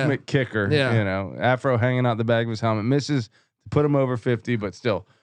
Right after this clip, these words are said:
Speaker 1: forty-nine nothing, pretty damn impressive.
Speaker 2: Patty C, uh, Oklahoma's oh and three in the Big Twelve.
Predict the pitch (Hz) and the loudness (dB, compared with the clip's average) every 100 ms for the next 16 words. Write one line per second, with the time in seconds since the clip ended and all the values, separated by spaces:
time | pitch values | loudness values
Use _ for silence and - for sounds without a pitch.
0 | _ 180 214 208 185 180 175 156 143 113 | _ -2 0 2 2 2 2 0 -2 -4
1 | _ _ - 190 208 170 165 147 107 113 | _ _ -2 0 2 2 2 0 0 0
2 | 87 53 - - 180 208 208 - 233 214 | 0 -10 -16 -2 2 2 2 2 2 2
3 | 196 - 180 170 240 240 208 220 135 - | 0 0 2 2 2 2 2 2 0 2
4 | 202 202 156 - 170 185 131 120 - _ | 4 4 0 0 2 4 2 -2 -6 _
5 | _ _ _ 175 170 147 151 139 147 90 | _ _ _ 0 2 2 0 2 0 0
6 | - | -6